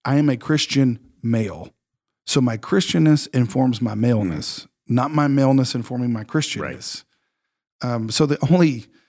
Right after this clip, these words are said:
Speaker 1: thing I really need in my bio is I'm a follower of Jesus.
Speaker 2: Mm-hmm.
Speaker 1: That's who I am.
Speaker 2: Yes.
Speaker 1: Um, now I have a gender, I have a sexuality, but that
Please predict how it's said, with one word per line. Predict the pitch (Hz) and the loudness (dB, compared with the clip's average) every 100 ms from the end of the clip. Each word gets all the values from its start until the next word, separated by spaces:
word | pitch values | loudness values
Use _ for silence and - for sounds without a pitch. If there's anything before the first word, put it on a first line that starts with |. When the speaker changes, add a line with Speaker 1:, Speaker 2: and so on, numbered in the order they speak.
| _ _ _ _ | _ _ _ _
Speaker 1:
thing | - 143 165 | 0 4 4
I | 120 | 2
really | 123 143 127 | 2 2 4
need | 131 147 | 4 4
in | 117 | 2
my | 107 | -2
bio | 98 110 175 123 | -4 -4 0 2
is | 113 | 2
I'm | 117 113 | 2 2
a | 107 | 0
follower | - 117 123 123 113 | -2 0 2 2 0
of | 98 | -2
Jesus. | 117 127 95 90 69 69 | 0 0 0 -6 -8 -8
Speaker 2:
Mm-hmm. | 71 - - | -10 -12 -4
Speaker 1:
That's | 117 143 170 - | 0 0 -2 -4
who | 147 139 | -2 0
I | 113 110 107 107 | -2 -6 -10 -12
am. | 98 80 - | -14 -14 -18
Speaker 2:
Yes. | - - - - _ _ - | -18 -18 -18 -20 _ _ -6
Speaker 1:
Um, | 127 117 107 104 98 - _ - | -2 -2 -2 -6 -8 -16 _ -4
now | 123 | -2
I | 120 | 0
have | 117 - 151 214 180 | -4 -2 0 2 2
a | 127 | 0
gender, | 110 113 151 101 80 - _ - | 0 2 2 2 -6 -20 _ -6
I | 113 | -6
have | 95 120 131 | -2 0 0
a | 127 | 0
sexuality, | 113 117 - - 98 117 101 85 78 - _ _ _ _ _ | -2 -6 -8 -6 -4 -4 -6 -10 -16 -20 _ _ _ _ _
but | 127 113 | -4 0
that | 135 139 _ | 0 -2 _